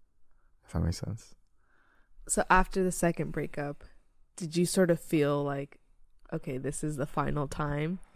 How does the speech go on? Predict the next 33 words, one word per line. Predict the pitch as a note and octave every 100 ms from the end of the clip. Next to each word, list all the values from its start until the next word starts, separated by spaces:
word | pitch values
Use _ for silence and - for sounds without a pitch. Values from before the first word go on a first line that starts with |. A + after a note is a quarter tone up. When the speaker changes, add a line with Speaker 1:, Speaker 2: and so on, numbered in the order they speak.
| - -
Speaker 2:
or | F#3+
did | F3
a | D#3
part | - D#3+ D3+
of |
you | D#3
still | - - C#3+
wanna | D3 C3+
get | - C#3+
back | - -
together? | - - - E3 - _ - - - - - -
Speaker 1:
Um, | G#2+ G2+ G2 G2+ G2 F#2+ -
I | A2+
knew, | B2+ G2 F2+ F2+ E2
uh, | - -
like, | F#2+ E2 - - - _ - - - - - -
we | F2+
weren't | E2 D#2+ - -
gonna | E2 D#2+
be | E2
able | E2+
to | E2 -
get | D#2
back | E2+
together, | - D#2 E2+
'cause | E2+ F2+ E2+ - - - _ _ - _ _ _ -
another | G2 F#2 G2
thing | A#2
that | B2 A#2+
happened | A#2+ - A2+
was | G#2
that, | F2+
like, | E2 E2+ - -